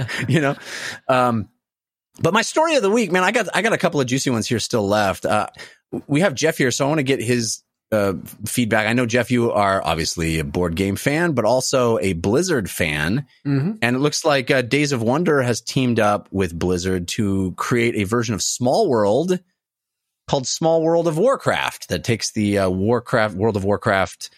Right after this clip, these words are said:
Speaker 2: I P and layers it onto, uh, what is a very, very good tabletop game. Uh, what's your take on this? Is it, is this kind of thing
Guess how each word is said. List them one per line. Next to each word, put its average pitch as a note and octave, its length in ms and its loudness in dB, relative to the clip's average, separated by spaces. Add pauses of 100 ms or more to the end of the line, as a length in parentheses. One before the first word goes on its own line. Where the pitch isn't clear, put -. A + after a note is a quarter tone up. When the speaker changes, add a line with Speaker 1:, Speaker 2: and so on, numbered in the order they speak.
(460)
Speaker 2:
I G2+ 160 -2
P B2+ 520 2
and G#2+ 180 0
layers G#2 400 2
it G2 220 0
onto, G2 960 0 (200)
uh, F2+ 360 2 (260)
what G2+ 220 2
is F#2+ 160 0
a F2+ 120 2
very, A2 260 2
very F#2 200 2
good E2 300 -2 (720)
tabletop D#2+ 400 -2
game. F2+ 360 -2 (440)
Uh, A#2 320 2
what's A#2 460 -2
your C4 100 -2
take E4 220 0
on B2 80 2
this? A2 180 -2
Is B2 100 -2
it, C3 280 -2
is C3 260 0
this E3 180 -2 (120)
kind D#3 160 0
of C#3+ 80 -2
thing D3+ 300 0